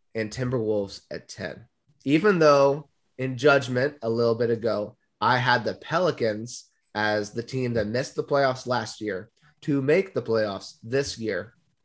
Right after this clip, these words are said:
Without Zion, I thought the Pelicans were gonna be better than they've been playing so far. We're about six to eight games into the season, depending on who you are. And the Pelicans have the worst record in all of basketball.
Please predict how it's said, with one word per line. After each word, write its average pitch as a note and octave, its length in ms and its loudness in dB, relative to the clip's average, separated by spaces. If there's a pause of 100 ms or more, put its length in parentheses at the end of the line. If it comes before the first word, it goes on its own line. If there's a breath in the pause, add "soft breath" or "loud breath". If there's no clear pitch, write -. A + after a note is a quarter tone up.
(120)
Without C#3 560 4
Zion, C3 760 0 (520)
I A#2+ 180 4
thought E3 260 4
the C3 100 4
Pelicans B2 600 2
were A2+ 160 2
gonna G#2+ 140 -4
be G#2 240 -4
better A2 540 2 (200)
than G#2+ 320 0
they've G2+ 240 0
been G2 160 -4
playing G#2 380 -6
so F#2+ 160 -6
far. D#2 420 -12 (140)
We're A2 180 2
about G#2+ 300 -2
six - 440 -2
to A2+ 200 -2
eight A2 180 -4
games A2+ 400 0
into A2 200 -6
the G2 120 -8
season, A#2 640 -4
depending A2 380 -2
on G#2 140 -6
who A2+ 140 -6
you A2 220 0
are. A#2 440 2 (400)
And C#3 140 -4
the B2+ 80 -2
Pelicans D3 560 4
have B2 180 0
the A#2+ 80 0
worst C3+ 320 0
record B2+ 440 2
in G#2+ 120 -4
all C3 300 2
of F#2+ 160 -4
basketball. G#2 720 -4